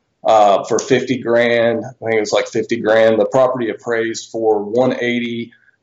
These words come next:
uh, whatever the percentage breaks out to, I don't know. But the bank gave us a line of credit on that property for, like, one fifty. So we had, like, gone from literally no money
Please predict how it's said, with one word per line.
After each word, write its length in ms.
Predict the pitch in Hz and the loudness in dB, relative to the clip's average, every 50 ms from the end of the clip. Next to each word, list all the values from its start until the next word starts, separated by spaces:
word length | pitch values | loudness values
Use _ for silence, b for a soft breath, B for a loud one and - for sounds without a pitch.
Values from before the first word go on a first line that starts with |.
| - - | -8 -2
uh, 280 | 107 104 98 98 98 | 0 0 0 0 -2
whatever 400 | - - 110 123 123 120 113 113 | -4 -2 0 2 2 2 2 0
the 120 | 107 - - | -2 -4 -6
percentage 500 | 117 107 - - 123 117 113 107 101 - | -8 -8 -6 -4 -4 -4 -4 -4 -4 -2
breaks 280 | 110 110 110 - - | -2 0 0 0 0
out 180 | 120 98 - - | 0 0 0 -2
to, 180 | - 120 113 113 | -2 0 2 4
I 60 | 113 | 4
don't 140 | 113 110 110 | 4 2 2
know. 160 | 107 110 107 | 2 2 2
But 140 | 110 107 - | 0 -2 -2
the 80 | 110 | -2
bank 300 | - - 135 135 139 139 | 0 2 2 2 2 0
gave 180 | 139 135 131 123 | 0 0 0 0
us 160 | 117 - - | 0 -2 -2
a 40 | 110 | -2
line 260 | 110 117 120 120 117 | 0 2 2 2 0
of 100 | 107 - | -2 -4
credit 400 | - - 139 139 143 139 123 - - | -4 0 2 4 4 4 2 0 0
on 140 | 117 113 120 | -4 -4 -2
that 180 | 113 - - - | -4 -4 -4 -2
property 520 | - 120 117 113 - - 117 120 117 113 | 0 0 0 0 0 -4 -8 -8 -6 -6
for, 280 | 107 - - 110 98 104 | -6 -6 -4 -4 -2 0
like, 220 | 107 104 101 98 - - | 0 0 0 -2 -6 -6
one 280 | 123 117 127 123 120 | -2 2 2 2 2
fifty. 720 | 120 - - - 131 117 - - - 113 101 98 95 95 - b b b b b b b | -2 -4 -2 0 0 0 0 -2 -10 -10 -10 -10 -10 -12 -14 b b b b b b b
So 340 | - - 143 123 123 117 120 | -2 2 4 4 4 4 4
we 140 | 139 143 139 | 4 4 6
had, 260 | 160 151 139 139 123 | 4 4 4 2 2
like, 400 | 120 117 113 110 - - _ _ _ _ _ _ _ _ _ 139 | 2 0 0 0 -4 -8 _ _ _ _ _ _ _ _ _ -6
gone 460 | - 135 127 127 127 127 123 123 123 | 0 2 4 4 4 4 2 0 -4
from 680 | - - - 131 123 120 117 113 110 107 110 107 - - - _ _ _ _ _ _ _ _ _ _ _ _ _ _ _ _ _ _ _ _ _ _ _ | -8 -8 -4 -2 0 0 0 -2 -4 -6 -8 -10 -12 -12 -14 _ _ _ _ _ _ _ _ _ _ _ _ _ _ _ _ _ _ _ _ _ _ _
literally 600 | 120 117 123 139 139 147 147 143 139 135 123 120 | -6 0 4 4 6 6 6 6 6 4 4 2
no 320 | 113 117 117 123 123 131 131 | 0 -2 0 2 2 2 2
money 520 | 131 131 135 135 139 143 139 143 139 - | 2 2 2 2 2 0 0 -2 -2 -6